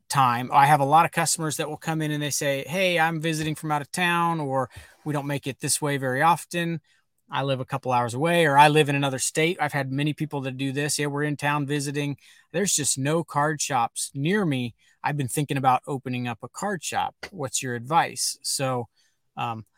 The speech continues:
while, because I haven't been doing this for twenty years, I wouldn't be the greatest piece of advice like some that have been doing it that long, but I can say that,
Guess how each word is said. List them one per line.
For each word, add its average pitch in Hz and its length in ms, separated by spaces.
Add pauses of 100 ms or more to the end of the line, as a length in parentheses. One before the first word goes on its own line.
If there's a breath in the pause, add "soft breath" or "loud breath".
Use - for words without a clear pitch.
(180)
while, 175 260
because 175 280
I 165 60
haven't 170 280
been 165 120
doing 170 240
this 170 140
for 147 120
twenty 160 320
years, 143 300
I 139 60
wouldn't 135 240
be 123 100
the 120 100
greatest 139 500
piece - 240
of 113 80
advice 113 500
like 113 180
some 117 300
that - 140
have 120 180
been 131 140
doing 117 180
it 107 120
that - 180
long, 113 240
but 131 140
I 135 100
can 131 160
say 135 320
that, 120 340